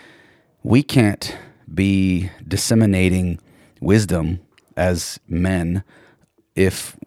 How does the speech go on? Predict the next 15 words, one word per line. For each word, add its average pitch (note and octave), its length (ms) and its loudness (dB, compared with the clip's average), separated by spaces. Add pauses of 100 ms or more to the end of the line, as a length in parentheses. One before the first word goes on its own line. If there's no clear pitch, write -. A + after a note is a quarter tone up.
(140)
we're F#2 300 0
not F#2 300 0
living F#2 340 2
it." - 200 -10
And, C3+ 300 2
and C3+ 320 4 (220)
yeah, D3 320 -4
you G2 100 -2
know, A#2 220 2
as A#2+ 240 0
much F#3 240 2
as G#2+ 180 2
I, G2 320 2 (320)
as F#2 100 0
much, D3 200 6